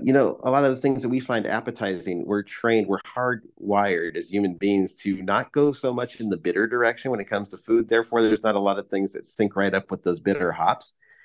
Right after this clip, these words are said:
But if you go in the, the malty direction, say you get something that tastes, like, kind of roasty or toasted,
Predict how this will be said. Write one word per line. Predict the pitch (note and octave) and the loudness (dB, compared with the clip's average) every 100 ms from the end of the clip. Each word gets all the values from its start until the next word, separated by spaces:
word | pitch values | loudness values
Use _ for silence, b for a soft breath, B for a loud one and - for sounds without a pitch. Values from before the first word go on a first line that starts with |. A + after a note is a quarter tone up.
| b b _ | b b _
But | B2 A2 G2+ - b b | 2 4 2 -4 b b
if | - - | -4 0
you | F3+ | 2
go | G3 F3 | 4 4
in | C3+ A#2 G#2+ G2 | 4 2 0 -2
the, | G#2+ - | -2 -2
the | G#2 | 0
malty | G#2 G#2 G#2 G2 | 2 2 0 -2
direction, | E2+ E2 - F2 | -2 -4 -6 -10
say | E2+ F#2 | -4 -4
you | F#2 | -2
get | F#2+ | -6
something | - F#2+ F2 | -8 -6 -6
that | |
tastes, | E2+ F2 F2 | -6 -8 -6
like, | E2+ | -8
kind | F2+ F#2 | -8 -10
of | |
roasty | A2+ C#3 D#3 - - G2 F2 E2 D#2+ - | -6 -6 -6 -10 -6 -2 -2 -4 -8 -4
or | F#2+ F#2+ | 0 2
toasted, | G2 - C#3 C3+ - E2 D2 D2+ | 0 0 2 0 -4 -2 -2 -6